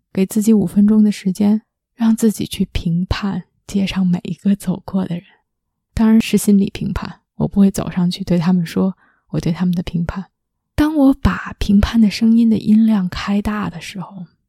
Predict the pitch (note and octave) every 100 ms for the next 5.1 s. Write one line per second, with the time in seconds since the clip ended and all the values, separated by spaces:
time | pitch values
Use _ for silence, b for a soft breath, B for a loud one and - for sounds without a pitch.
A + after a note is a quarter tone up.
0 | _ - A#3+ A3+ - F#3+ G#3+ G#3 F#3 F3+
1 | - - F#3 G3 G#3 G3 F#3 G3 - -
2 | G#3+ A3 G#3+ - - - - G3+ F3+ F3+
3 | F3+ F3 F#3 G3+ F#3+ - G3+ G3+ G3+ G#3+
4 | G#3+ - - - - F#3 - F#3+ G#3 F#3+